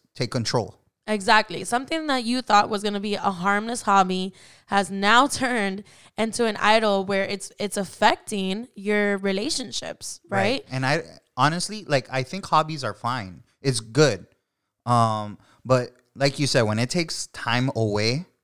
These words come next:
Speaker 2: Or it's just, like, it, it takes it to, like, a whole nother level. Like
Speaker 1: Right.
Speaker 2: I said, like, if
Speaker 1: You
Speaker 2: you disrespect somebody just because they tried to remove an idol,
Speaker 1: Sure.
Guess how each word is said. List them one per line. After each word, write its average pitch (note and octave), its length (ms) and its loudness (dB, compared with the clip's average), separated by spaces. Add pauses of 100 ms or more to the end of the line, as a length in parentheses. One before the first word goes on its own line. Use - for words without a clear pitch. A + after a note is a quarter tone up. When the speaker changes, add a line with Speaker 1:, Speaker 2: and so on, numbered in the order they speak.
(120)
Speaker 2:
Or A3+ 200 2
it's G3 240 -4
just, A3+ 280 -12
like, G3+ 280 -2
it, G3+ 300 -8 (300)
it G3+ 160 -12
takes A#3+ 360 -4
it B3+ 140 -8
to, G#3+ 120 -6
like, G3+ 160 0
a G3+ 80 2
whole G3+ 200 -2
nother G3+ 260 0
level. F#3 280 -2
Like A#2+ 200 0
Speaker 1:
Right. G3+ 80 -2
Speaker 2:
I - 40 -4
said, G3+ 200 -4
like, F#3+ 160 -4
if C3 100 -6
Speaker 1:
You C#3 60 -2
Speaker 2:
you D#4+ 120 2
disrespect A3 720 -2
somebody C4 560 -4 (360)
just G#3 220 -6
because G#3+ 380 -2
they G3+ 180 0
tried G3+ 440 2
to F#3+ 280 -2
remove G3+ 480 -2
an A#3+ 140 0
idol, C4 600 2
Speaker 1:
Sure. D#3+ 320 -2